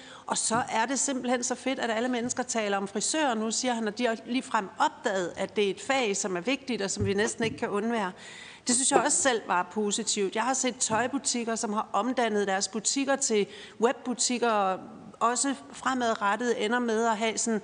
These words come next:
halvdelen af butikken som sådan online, øh, salg. Vi har set, øh, knæ, øh, operationer, som er blevet udsat, men hvor folk faktisk er blevet raske i ventetiden,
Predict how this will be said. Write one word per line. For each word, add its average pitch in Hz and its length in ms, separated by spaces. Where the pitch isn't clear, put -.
halvdelen 240 500
af 208 80
butikken 247 440
som 226 180
sådan 233 240
online, 220 680
øh, 196 260
salg. 214 360
Vi 233 160
har 269 100
set, 214 360
øh, 180 400
knæ, 233 280
øh, 190 420
operationer, 214 680
som 202 200
er 196 40
blevet 202 220
udsat, 233 540
men 208 120
hvor 208 160
folk 214 300
faktisk 214 420
er 220 40
blevet 196 300
raske 233 400
i 202 80
ventetiden, 233 720